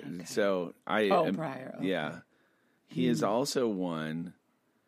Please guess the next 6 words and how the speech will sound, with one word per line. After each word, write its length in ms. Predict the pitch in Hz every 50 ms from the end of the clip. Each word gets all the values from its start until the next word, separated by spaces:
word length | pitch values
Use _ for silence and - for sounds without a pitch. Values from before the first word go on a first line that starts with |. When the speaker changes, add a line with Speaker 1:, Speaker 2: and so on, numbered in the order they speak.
| _ _ _ _ _ _ _ _ _ _ _ _ _ -
Speaker 2:
the 160 | - 98 92
World 680 | 87 82 87 85 87 92 98 101 101 101 95 95 87
Burrito 1000 | - 90 87 85 90 127 127 - - 185 - - - - - 139 - - 123 - -
<laughs> 40 | 127
Eating 380 | - - - 131 - - - 104
Championship, 1000 | - - 87 - - - - - - - - - - - - - - - - -